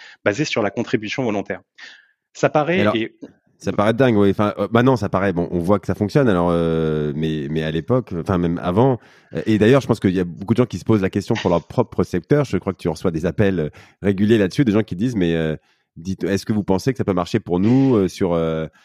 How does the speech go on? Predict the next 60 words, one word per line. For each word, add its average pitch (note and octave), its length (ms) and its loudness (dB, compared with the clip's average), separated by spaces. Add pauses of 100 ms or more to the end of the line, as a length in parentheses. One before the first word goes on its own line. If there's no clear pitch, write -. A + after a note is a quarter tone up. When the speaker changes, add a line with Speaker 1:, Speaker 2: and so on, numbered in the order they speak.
(140)
Speaker 2:
je - 60 -20
sais E2 80 -10
pas F#2+ 140 -4
de E2 120 -2
quelle, E2 280 -6
quelle E2+ 200 -4
entreprise F2 340 -6
t'appelles, C#3 280 -2
mais F2 160 0
je E2 40 -4
sais D#2 80 -12
pas, D3 140 0
même F#2 160 2
si F#2+ 160 -4
je, F2 220 2 (440)
si - 160 -12
je E2+ 40 -8
vends G#2+ 80 2
des G2+ 80 2
yaourts, A#2 400 4
euh, G2+ 120 6
je - 60 0
peux G2+ 80 2
me G2 80 0
dire, B2+ 180 0
bah, F#2 120 2
je E2+ 60 -4
vais G2 60 0
les F#2+ 80 2
mettre G#2 240 0
le F2+ 220 2
dimanche F#2+ 280 -2
matin G2+ 280 0
sur G2+ 120 -4
le F#2 40 0
marché C#3 460 0
et A2+ 40 0
je F#2 60 -4
vais G2 80 0
dire F2+ 140 2
aux F#2 80 2
gens, A2+ 120 0
bah, F2+ 140 -2
payez A2+ 180 2
ce - 80 -6
que G#2+ 60 0
vous F#2+ 80 2
voulez. C3+ 260 2 (420)
Euh, F2 540 0
est-ce G2+ 180 -2
que, G2+ 640 4 (280)
est-ce - 120 -6
que C3 80 0
ça A2 120 2
peut G#2 100 4
fonctionner ? C#3 560 0
Bon, G2+ 120 0
je G2+ 60 -2
pense, A#2 220 0
c'est, - 160 -12